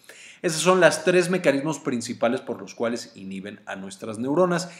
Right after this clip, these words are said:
y a las células también, eh, otras que no sean neuronas. Entre los otros efectos que tienen, va a causar una inhibición de otras proteínas G.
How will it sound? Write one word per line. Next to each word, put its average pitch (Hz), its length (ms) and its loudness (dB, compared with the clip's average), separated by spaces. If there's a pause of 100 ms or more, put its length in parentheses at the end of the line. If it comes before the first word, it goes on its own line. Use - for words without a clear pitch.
(160)
y 147 100 4
a 147 60 8
las 147 180 6
células 123 260 0
también, 113 480 -8
eh, 98 180 -10
otras 110 420 -4
que 98 120 -18
no 90 100 -18
sean 104 200 -14
neuronas. 190 460 0 (1700)
Entre 143 220 6
los 170 200 6
otros 202 400 4
efectos 202 400 0
que 214 120 -2
tienen, 202 400 0 (440)
va 139 180 10
a 147 100 6
causar 151 280 4
una 147 160 -2
inhibición 131 460 -2
de 120 80 0
otras 120 260 -2
proteínas 107 520 -8
G. 240 220 -2